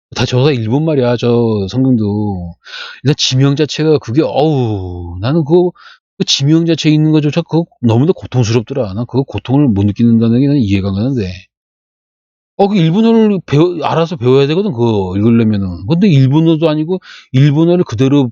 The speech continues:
바-, 그 발음 갖고 오기 싫으니까 약간 꽈서 말이야. 뭐 세상에 듣도 없는 그런, 그런 소리야, 그게. 차라리 영어로 봐, 그거.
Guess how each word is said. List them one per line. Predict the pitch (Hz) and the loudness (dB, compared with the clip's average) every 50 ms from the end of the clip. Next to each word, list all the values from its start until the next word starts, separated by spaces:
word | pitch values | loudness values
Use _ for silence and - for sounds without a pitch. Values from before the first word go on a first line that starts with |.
| - - _ | -6 -14 _
바-, | - - 120 123 | -4 -2 -2 0
그 | 127 135 127 | 0 0 0
발음 | - - 123 123 131 | 0 0 -2 -2 -2
갖고 | - - - - 135 | -4 -6 -4 -2 -2
오기 | 127 127 123 | 0 0 -2
싫으니까 | 117 - 139 135 143 139 131 - 165 165 160 - - - - _ | -6 -6 -4 -2 -2 -2 0 0 -2 -2 -4 -6 -16 -20 -16 _
약간 | - - - 131 170 165 - | -6 -4 -2 -2 -2 -4 -6
꽈서 | - 156 156 156 156 180 160 | -6 -4 -4 -2 -2 -2 -2
말이야. | 156 156 156 165 165 147 | -2 -2 -2 0 0 0
뭐 | 156 175 | 0 0
세상에 | - - 190 175 165 165 175 | -2 -2 -2 -2 0 0 0
듣도 | 160 - 117 - - 156 | -2 -2 -2 0 0 2
없는 | 151 151 151 156 147 | 2 2 2 0 0
그런, | 120 131 131 139 143 139 139 127 | 0 0 0 2 2 2 0 -2
그런 | - - 127 127 127 | -2 0 0 0 0
소리야, | 110 - - - - 170 156 151 - - | 0 -4 -10 -10 -2 0 2 4 4 2
그게. | 143 120 110 101 98 98 101 104 98 92 87 87 95 _ _ _ _ _ _ _ _ _ _ _ _ _ _ _ _ _ _ | 2 0 -2 -2 -2 -2 -4 -6 -6 -8 -10 -14 -18 _ _ _ _ _ _ _ _ _ _ _ _ _ _ _ _ _ _
차라리 | - - 208 208 156 | -4 0 0 2 2
영어로 | 131 127 143 160 165 165 | 2 0 2 2 0 2
봐, | 151 165 | 2 0
그거. | 170 160 135 120 117 110 117 123 123 113 101 87 80 - - _ _ | 0 0 -2 -4 -4 -4 -4 -4 -4 -4 -6 -10 -12 -18 -20 _ _